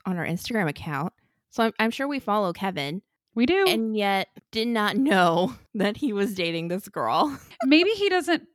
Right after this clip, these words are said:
Speaker 2: post a lot. I'm wondering if he just doesn't post a ton. You'd think he'd be posting because of whatchamacallit.
Speaker 1: The movie?
Speaker 2: The Wedding Veil movies.
Speaker 1: Oh, so I'm looking, and yeah, a-, if I'm looking at his grid, his second photo <laughs> down,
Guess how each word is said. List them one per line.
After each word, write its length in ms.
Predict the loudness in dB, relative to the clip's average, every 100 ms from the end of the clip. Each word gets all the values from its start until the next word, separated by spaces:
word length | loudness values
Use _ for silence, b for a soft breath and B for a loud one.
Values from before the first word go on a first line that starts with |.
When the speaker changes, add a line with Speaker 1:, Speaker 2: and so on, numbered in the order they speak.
| _
Speaker 2:
post 400 | -2 0 0 -2
a 60 | -6
lot. 440 | -4 -4 -6 -8 -4
I'm 160 | 0
wondering 400 | 0 2 2 2
if 80 | 2
he 180 | 0 -2
just 200 | -2 -4
doesn't 380 | -2 -2 -4 -10 _
post 180 | 0 0
a 40 | 2
ton. 200 | 2 4
You'd 200 | 2 4
think 180 | 2 2
he'd 140 | -2
be 120 | 0 0
posting 420 | 0 0 -2 -2
because 340 | -2 -2 -4
of 440 | -2 -4 -4 -6 -18 _ -6
whatchamacallit. 880 | -2 -2 -2 -8 -8 -10 -10 -10 -14 _
Speaker 1:
The 80 | -8
movie? 480 | -6 -4 -6 -6 -10 _
Speaker 2:
The 140 | 0 4
Wedding 300 | 4 4 2
Veil 280 | 0 -4
movies. 520 | -4 -6 -6 -10 -12 -16 _ -4
Speaker 1:
Oh, 200 | -4 -4
so 180 | -6 -4
I'm 200 | -2 -4
looking, 520 | -6 -6 -6 -6 -8 -12 _ -6
and 380 | -2 -2 -4
yeah, 240 | -4 -4 -4 -8 _
a-, 120 | -8 -4
if 180 | -6 -2
I'm 200 | -2 -2
looking 220 | -4 -4
at 100 | -2
his 180 | -2 -4
grid, 340 | -4 -2 0 -2
his 440 | 0 2 2 0
second 420 | -2 -4 -4 -6 -4
photo 380 | -2 2 2
<laughs> 20 | 2
down, 560 | 0 -2 0 -2 -4